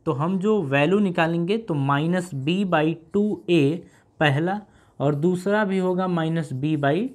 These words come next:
टू ए, हम ऐसे लिख सकते हैं। तो एक्स बराबर माइनस बी, बी की वैल्यू क्या है, माइनस फ़ोर रूट थ्री, तो माइनस फ़ोर रूट थ्री बाई टू ए, ए की वैल्यू कितनी दे रखी है,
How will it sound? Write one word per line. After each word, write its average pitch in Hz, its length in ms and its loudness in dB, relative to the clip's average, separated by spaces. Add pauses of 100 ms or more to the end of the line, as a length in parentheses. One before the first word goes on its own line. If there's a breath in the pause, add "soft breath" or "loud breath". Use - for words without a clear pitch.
(140)
टू 101 200 -4
ए, 92 200 -8
हम 185 260 0
ऐसे 175 260 -2
लिख 156 200 -2
सकते 135 320 -6
हैं। 214 200 -2
तो - 220 -2
एक्स 202 280 -2
बराबर 123 480 0 (640 soft breath)
माइनस 156 800 2
बी, 127 420 -2 (180)
बी 160 240 -4
की 202 160 -4
वैल्यू 196 260 0
क्या 196 160 -4
है, 202 100 -6
माइनस 180 580 0
फ़ोर 185 280 -2
रूट 175 260 0
थ्री, 113 260 -2 (540 loud breath)
तो 147 100 8
माइनस 156 640 2
फ़ोर 175 360 2
रूट 160 340 0
थ्री 175 360 0 (380 soft breath)
बाई 139 360 4 (280)
टू 240 380 2 (160)
ए, 143 300 4 (440)
ए 170 160 2
की 190 160 -2
वैल्यू 185 260 -2
कितनी 190 360 -6
दे 185 80 -4
रखी 185 300 -6
है, 214 100 -6